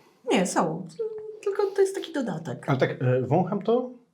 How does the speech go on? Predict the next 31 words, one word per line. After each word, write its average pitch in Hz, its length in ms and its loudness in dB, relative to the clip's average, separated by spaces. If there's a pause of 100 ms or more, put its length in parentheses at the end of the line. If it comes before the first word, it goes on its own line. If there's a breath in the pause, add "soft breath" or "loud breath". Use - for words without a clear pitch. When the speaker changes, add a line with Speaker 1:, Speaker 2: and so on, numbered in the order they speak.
(320)
Speaker 2:
mam 147 280 2
wrażenie, 135 360 2
że 123 100 0
zaraz 127 240 2
wypiję 123 500 0
sok 127 440 -2
z 107 60 -8
mandarynek. 104 460 -4
Jakiś - 260 -6
świeżo 131 300 0
wyciskany. 123 680 -2 (680 loud breath)
Piję? 208 380 0 (300)
Nie, 101 180 -6
to 123 100 2
nie 135 120 6
jest 110 140 0
sok 101 140 -4
z 101 40 -6
mandarynek. 98 420 -6 (200)
No 262 80 2
ale 403 100 4
okej, 370 320 2
no 117 120 0
to 127 100 -6
jak 135 160 -4
tak 127 160 0
miało 123 140 0
być. - 300 0
To 101 60 -14
jest 104 140 -10
dodatkiem, 131 720 -2